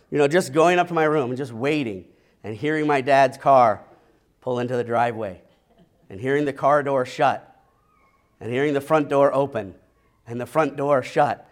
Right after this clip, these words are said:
and hearing the little voices at the bottom of the stairs, you know, my mother telling, telling on me, ratting me out, right? And my dad's footsteps coming up the stairs, right? I love my father. I, I don't think of myself as, you know,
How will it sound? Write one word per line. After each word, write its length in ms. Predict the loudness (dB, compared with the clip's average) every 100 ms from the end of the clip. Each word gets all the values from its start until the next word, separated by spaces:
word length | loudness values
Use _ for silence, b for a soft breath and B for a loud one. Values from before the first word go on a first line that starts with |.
| b
and 160 | -10 -4
hearing 220 | -2 0
the 80 | 2
little 180 | 2 4
voices 380 | 2 2 0 -4
at 80 |
the 80 | -2
bottom 200 | 0 2
of 80 | 0
the 120 | -4
stairs, 960 | -2 0 0 0 -2 -4 -4 -4 -4 -6
you 80 | -6
know, 120 | -8 _
my 100 | -6
mother 260 | -2 -2 -4
telling, 380 | -4 -2 -4 -8 b b b
telling 320 | 4 4 6
on 160 | 2 2
me, 160 | 0 0
ratting 300 | 2 4 2
me 100 | 4
out, 240 | 6 4 -2
right? 300 | 0 0 0 b b b b b -6
And 120 | 2
my 100 | 4
dad's 300 | 8 6 6
footsteps 480 | 4 2 4 -2 0
coming 280 | 0 2 4
up 140 | 2
the 80 | 0
stairs, 600 | -2 4 4 4 -4 -16 _ _ _ _ _ _
right? 360 | -6 -4 -6 -12 _ _
I 140 | -14 -12
love 440 | -4 4 4 4
my 200 | 0 0
father. 460 | 2 2 2 -2 -14 _ _ _
I, 200 | -8 -4
I 20 | -4
don't 180 | -4
think 140 | -4 -4
of 80 | -2
myself 420 | -2 4 4 4
as, 320 | 2 2 -2
you 80 | -4
know, 240 | -4 -4